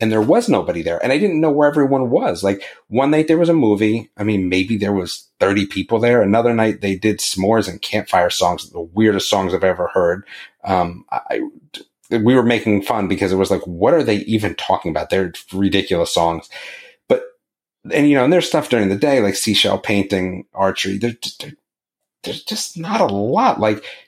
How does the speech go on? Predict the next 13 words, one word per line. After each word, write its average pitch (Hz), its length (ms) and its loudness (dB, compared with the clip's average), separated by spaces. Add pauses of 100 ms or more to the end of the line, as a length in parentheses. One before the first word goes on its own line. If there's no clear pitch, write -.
do 143 100 2
I 147 60 4
wanna 143 340 0
make 160 260 2
a - 240 -2
bag? 147 600 0
Do 110 120 0
I 101 60 2
wanna 123 460 -4
paint 147 300 -2
seashells? 143 840 -2 (280)
I, 95 680 -4 (260)
hmm, 147 340 -4